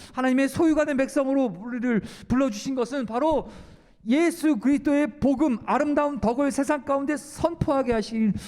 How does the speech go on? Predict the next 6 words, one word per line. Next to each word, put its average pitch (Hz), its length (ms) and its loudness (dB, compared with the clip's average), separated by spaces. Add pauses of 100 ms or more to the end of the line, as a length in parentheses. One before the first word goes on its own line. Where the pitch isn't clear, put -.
(120)
목적이라는 208 760 0
사실입니다. 147 1000 -2
할렐루야. 180 500 0 (840)
예. 110 280 -10 (1300)
아주 165 220 -12
명확하죠. 123 600 -14